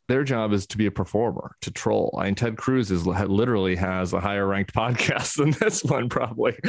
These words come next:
and then the Bulwark, probably, right? I mean, these guys have, are, like, performers. I, Ted Cruz isn't,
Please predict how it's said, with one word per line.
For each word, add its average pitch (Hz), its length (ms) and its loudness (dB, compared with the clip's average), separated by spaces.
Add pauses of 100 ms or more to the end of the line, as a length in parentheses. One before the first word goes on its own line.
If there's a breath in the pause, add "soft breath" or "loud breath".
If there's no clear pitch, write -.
(180)
and 175 100 4
then 156 120 4
the 156 60 2
Bulwark, 147 420 2
probably, 190 500 0
right? 156 160 2
I - 20 2
mean, 147 140 2
these 156 180 2
guys 139 300 0
have, 127 160 0 (160)
are, 117 180 0
like, 117 240 -2
performers. 123 680 0
I, 92 80 0
Ted 175 260 0
Cruz 131 320 4
isn't, 92 300 0